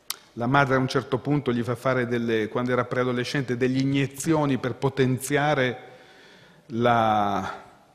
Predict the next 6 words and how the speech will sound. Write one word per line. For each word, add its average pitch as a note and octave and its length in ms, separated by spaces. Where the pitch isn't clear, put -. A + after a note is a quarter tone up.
diciamo, A2+ 1000
potenza D3 560
virile C#3 920
del A2 180
suo A#2+ 240
organo. B2 720